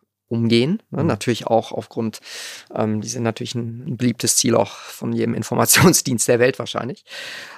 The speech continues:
Speaker 1: Ähm, aber das ist, das, das
Speaker 2: Mhm.
Speaker 1: durchaus unterschiedlich. Also wie die Firmenpolicy da ist, mit, äh, Innovation umzugehen und, und Wissen zu tauschen.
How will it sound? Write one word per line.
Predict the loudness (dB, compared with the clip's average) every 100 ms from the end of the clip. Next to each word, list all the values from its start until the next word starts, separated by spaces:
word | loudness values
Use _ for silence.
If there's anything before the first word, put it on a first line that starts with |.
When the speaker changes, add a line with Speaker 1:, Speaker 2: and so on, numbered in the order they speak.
| _
Speaker 1:
Ähm, | 4 4 4 2 -4 _ 0
aber | 2 4
das | 4 2
ist, | 4 2 2
das, | 0 0 0
das | 0 0 -2 -6 -20
Speaker 2:
Mhm. | -6 4
Speaker 1:
durchaus | 4 4 0
unterschiedlich. | 0 -2 -4 -8 -14 -16 -12
Also | -10 -8
wie | -6
die | -4 -6
Firmenpolicy | -4 0 0 0 0 2 2 2
da | 2 2
ist, | 2 0 0
mit, | -2 -2 -4 0
äh, | 2 2
Innovation | 2 0 2 0 0
umzugehen | -2 -4 -2 0 0 0
und, | -2 -2 -4 -4
und | -4 0
Wissen | 0 -2
zu | -2
tauschen. | 2 2 2 -4